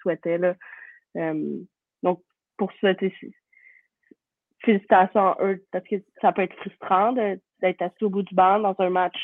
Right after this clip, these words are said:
euh, super excitant, euh, puis de jamais avoir ton tour pour y aller, mais ils ont super, euh, ils ont été super bonnes, euh, ils ont,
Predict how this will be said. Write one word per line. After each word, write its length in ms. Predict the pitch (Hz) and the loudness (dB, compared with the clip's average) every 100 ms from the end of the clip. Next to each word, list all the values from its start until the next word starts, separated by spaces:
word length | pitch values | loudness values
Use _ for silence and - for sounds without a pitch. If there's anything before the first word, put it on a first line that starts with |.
| - - | -14 -12
euh, 200 | 170 160 - _ _ _ _ - | -10 -10 -14 _ _ _ _ -12
super 340 | 220 208 190 | -2 2 2
excitant, 640 | 180 180 - - 180 185 226 _ _ _ 170 | 2 -6 -14 -4 -2 -2 -6 _ _ _ -6
euh, 360 | 170 165 170 170 _ _ | -4 -4 -6 -10 _ _
puis 100 | - | -6
de 200 | 190 180 | 0 0
jamais 240 | 175 180 185 | 2 0 2
avoir 220 | 185 185 | 0 -2
ton 160 | - 180 | -6 -6
tour 220 | - 196 | -4 -4
pour 140 | 190 | -4
y 60 | 180 | -2
aller, 300 | 165 165 208 | 0 0 -2
mais 180 | 240 180 | -2 0
ils 80 | 170 | -2
ont 80 | 175 - - | -4 -12 -20
super, 300 | - 175 175 | -4 -4 -2
euh, 240 | 170 160 156 - _ _ | -6 -6 -8 -12 _ _
ils 60 | 196 | -2
ont 40 | |
été 180 | 202 190 - | -2 -6 -6
super 240 | - 185 185 | -4 -4 -4
bonnes, 360 | 190 190 190 | 0 0 0
euh, 220 | 170 165 | -4 -4
ils 120 | 170 | -4
ont, 120 | 165 | -4